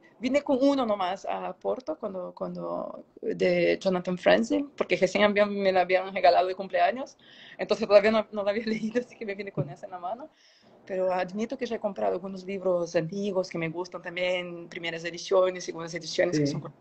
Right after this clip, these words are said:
Speaker 1: que me gusta buscar. Y uno que enseguida busco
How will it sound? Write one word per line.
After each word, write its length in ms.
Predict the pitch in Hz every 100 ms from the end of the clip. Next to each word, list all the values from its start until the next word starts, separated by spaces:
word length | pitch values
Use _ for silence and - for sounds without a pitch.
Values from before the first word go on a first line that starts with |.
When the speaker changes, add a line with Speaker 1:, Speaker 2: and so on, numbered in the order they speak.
| -
Speaker 1:
que 60 |
me 60 | 175
gusta 260 | 170 170
buscar. 440 | 165 160 - 151 - - - - - - -
Y 140 | 214
uno 160 | 226 254
que 200 | 277 254
enseguida 560 | 247 240 - 220 233 277
busco 420 | 247 269 - 247